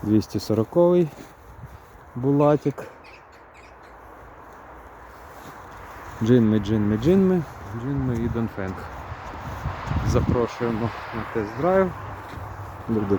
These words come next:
катаються, фрези. Все є, все є, відвали,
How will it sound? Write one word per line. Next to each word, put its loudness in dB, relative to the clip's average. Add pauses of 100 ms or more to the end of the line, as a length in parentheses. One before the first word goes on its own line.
катаються, 4
фрези. 4 (1500)
Все 4
є, 6 (220)
все -6 (180)
є, 6
відвали, 4